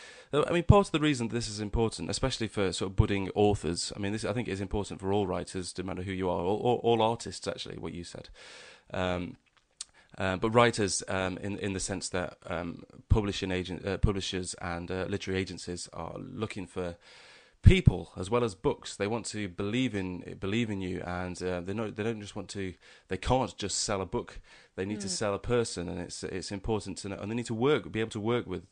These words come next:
Speaker 1: with us as well, if, uh, with writers. So it, I, there are very practical reasons for, for, for talking about this subject. But anyway, I digress. I summed it up in, I, I sort of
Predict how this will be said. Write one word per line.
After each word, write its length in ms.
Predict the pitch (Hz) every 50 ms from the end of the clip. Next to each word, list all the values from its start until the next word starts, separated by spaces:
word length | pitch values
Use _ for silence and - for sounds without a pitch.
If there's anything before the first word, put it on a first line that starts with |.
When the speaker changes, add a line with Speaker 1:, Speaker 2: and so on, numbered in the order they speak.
| -
Speaker 1:
with 160 | - 92 90 90
us 220 | 85 85 82 -
as 120 | 87 90
well, 280 | 92 101 104 90 - - _ - - - - - _ -
if, 160 | - - - - 98
uh, 140 | 92 87 - -
with 180 | 90 87 -
writers. 400 | 90 87 87 85 - - - -
So 240 | - - - 95 90
it, 260 | 80 90 104 92 -
I, 140 | - 98 107 - -
there 420 | - 64 - - - 101 113 123
are 160 | 123 117 107 98 _ _ _ -
very 240 | 120 120 110 104 101
practical 560 | - - - 117 - - - 113 - 104 98
reasons 460 | 98 113 113 113 95 98 90 90 -
for, 260 | - - 98 90 87 87 - - - - - - _ _
for, 240 | - 95 87 90
for 160 | 87 - - 95
talking 320 | - 110 107 - - 92
about 240 | 85 92 85 76 78
this 140 | 85 85 -
subject. 480 | - - 85 - - 69 - - - - - - -
But 120 | - 117 127
anyway, 180 | 123 107 92 92
I 120 | 92 95
digress. 420 | - 107 101 - 113 92 - -
I 140 | - 113 139
summed 260 | 147 - - 160 131
it 60 | 117 113
up 160 | 104 - 117
in, 320 | 101 101 95 - - - -
I, 340 | 90 87 87 - - - 104
I 20 |
sort 240 | 104 - 113 104
of 40 | -